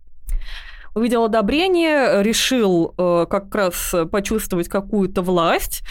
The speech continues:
но при этом, мне кажется, он, э, испытывает за счёт того, что он, э, как бы жизненно неполноценен в обычной жизни,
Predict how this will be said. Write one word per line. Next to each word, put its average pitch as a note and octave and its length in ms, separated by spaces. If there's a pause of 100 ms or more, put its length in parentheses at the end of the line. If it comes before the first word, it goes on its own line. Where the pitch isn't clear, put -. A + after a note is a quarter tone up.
(320)
но A3+ 200
при A#3 260
этом, C4+ 280
мне A3+ 160
кажется, A3+ 600
он, A3 420
э, F#3 340
испытывает G3 800
за G3 220
счёт G3+ 320
того, G3 340
что G3 380
он, F3 260
э, E3 400
как F3 200
бы E3+ 180
жизненно F3 640 (580)
неполноценен A3 920 (100)
в G#3 80
обычной G#3 440
жизни, F3 440